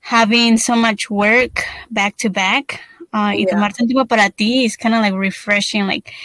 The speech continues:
Speaker 1: y también puedes, like, tener otros, este, cosas, otros hobbies that you can enjoy. And talking about that, um, sí mencionaste en el video que todos, I'm sure everybody watched, <laughs> que tenías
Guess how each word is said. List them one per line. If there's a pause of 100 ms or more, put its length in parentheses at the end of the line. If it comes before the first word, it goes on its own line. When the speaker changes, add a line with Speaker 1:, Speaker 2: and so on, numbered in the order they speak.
(140)
Speaker 1:
y
también
puedes,
like, (1300)
tener
otros,
este,
cosas,
otros
hobbies
that
you
can
enjoy. (440)
And
talking
about
that, (600)
um, (500)
sí
mencionaste
en
el
video
que
todos,
I'm
sure
everybody
watched,
<laughs>
que
tenías